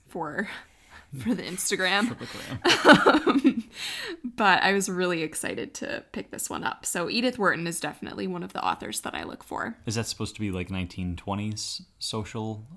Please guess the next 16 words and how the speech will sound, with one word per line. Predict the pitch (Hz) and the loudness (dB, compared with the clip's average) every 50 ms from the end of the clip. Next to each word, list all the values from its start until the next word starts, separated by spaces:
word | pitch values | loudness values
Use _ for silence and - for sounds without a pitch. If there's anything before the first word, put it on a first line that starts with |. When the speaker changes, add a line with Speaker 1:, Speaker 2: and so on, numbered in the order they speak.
| 180 180 - - - - 175 170 _ _ - | -20 -20 -20 -20 -20 -20 -20 -20 _ _ -20
Speaker 2:
se- | - - - - 123 117 | -20 -18 -14 -12 -8 -6
Speaker 1:
Yes. | 117 - - - 123 - | -6 -6 -6 -6 -4 -2
Speaker 2:
setting? | 127 120 120 120 120 120 120 - - | -2 -2 0 0 -2 -2 -2 -4 -4
Okay. | - - - - - - - - - _ _ _ _ | -6 -8 -12 -18 -18 -20 -20 -20 -20 _ _ _ _
Speaker 1:
So | - - 247 226 220 214 | -6 -2 0 0 2 0
some | 214 - - 233 240 | 0 0 0 0 0
of | 262 262 233 - - _ _ _ _ - | -2 -4 -4 -8 -18 _ _ _ _ -6
Edith | 214 208 190 196 196 196 - - _ - 196 | -4 -2 0 -2 -2 -4 -8 -20 _ -12 -6
Wharton's | 208 185 165 - 185 180 180 175 - - - | -4 -4 -4 -4 -4 -4 -4 -6 -8 -8 -6
work | 240 180 175 170 170 170 - - - _ - | -4 -2 0 0 -2 -2 -6 -18 -20 _ -8
is | 170 175 170 170 165 165 165 165 160 160 - - - - - - - - - - - - _ - | -6 -4 -2 -2 -4 -4 -4 -4 -2 0 -2 -2 -2 -6 -18 -20 -20 -20 -20 -20 -20 -20 _ -8
set | - - - - 185 - - | -4 -4 0 0 0 0 0
more | 196 190 180 180 | 0 0 0 -2
in | 180 175 175 | -2 -4 -6
the | 185 | -8
Gilded | 175 - - - 185 180 185 208 214 220 - | -10 -10 -6 -4 -4 -4 -2 -4 -6 -8 -8